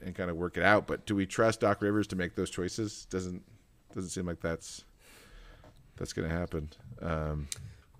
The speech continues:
but I, I think you're right. I think they lose, Rivers leaves, maybe for the Lakers, maybe somewhere else, and then Morey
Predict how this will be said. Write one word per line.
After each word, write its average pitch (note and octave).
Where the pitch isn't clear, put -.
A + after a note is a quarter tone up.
but C#3
I, D#3+
I -
think F#3+
you're D#3+
right. C3
I G2+
think -
they B2
lose, C3+
Rivers C3
leaves, A#2
maybe A2+
for A#2+
the G#2+
Lakers, G#2
maybe G#2
somewhere G2+
else, F#2
and A2
then A2
Morey C3